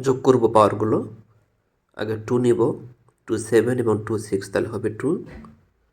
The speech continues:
থার্টিন into, এরপরে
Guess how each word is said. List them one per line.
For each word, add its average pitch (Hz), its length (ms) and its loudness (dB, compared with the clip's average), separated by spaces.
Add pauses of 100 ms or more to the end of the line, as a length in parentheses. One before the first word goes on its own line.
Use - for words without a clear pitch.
(1080)
থার্টিন 101 380 -8 (1300)
into, 113 260 -4 (560)
এরপরে 113 300 0